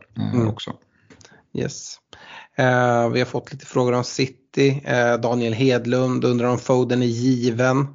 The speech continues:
Speaker 2: Jag tänker på Peps roterande oavsett insatser. Eh, och det är väl det, att det är ingen som är given i, i City. Men jag tror ju att hans chanser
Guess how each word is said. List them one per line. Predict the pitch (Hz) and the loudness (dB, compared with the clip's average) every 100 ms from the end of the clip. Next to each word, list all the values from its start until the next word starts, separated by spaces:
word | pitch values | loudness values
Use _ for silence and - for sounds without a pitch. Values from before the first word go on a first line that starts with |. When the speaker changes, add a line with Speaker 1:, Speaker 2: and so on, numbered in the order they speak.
| - | -10
Speaker 2:
Jag | 104 - | -10 -4
tänker | 120 113 | -4 -4
på | - | -4
Peps | 120 123 120 - | 0 0 -2 -6
roterande | 123 117 135 120 120 123 | -8 -2 0 0 0 -2
oavsett | 123 117 120 120 | 0 0 -2 -4
insatser. | 127 117 117 127 127 - 131 - - - - | -2 -4 -2 -4 -4 0 0 0 -20 -20 -12
Eh, | - 123 143 | -4 0 4
och | 165 | 4
det | 139 127 | 4 4
är | 139 | 4
väl | 156 165 | 4 2
det, | 117 113 139 | 2 -2 -8
att | - 135 - | -6 -6 -6
det | 131 | -2
är | 123 | 2
ingen | 151 123 113 | 2 2 0
som | 123 | -2
är | 131 147 113 117 _ _ | 0 2 0 -4 _ _
given | - 117 117 107 110 107 107 - | -16 -12 -10 -8 -6 -6 -6 -6
i, | 123 113 - | -4 -6 -4
i | 120 | -6
City. | - - - 113 - - - | -4 -8 -4 -6 -6 -20 -16
Men | - 123 | -2 0
jag | 120 120 | 0 2
tror | 139 131 | 4 4
ju | 127 | 4
att | 113 | 0
hans | 110 | -2
chanser | - 113 110 - 113 110 | -2 -4 -4 -2 -2 -2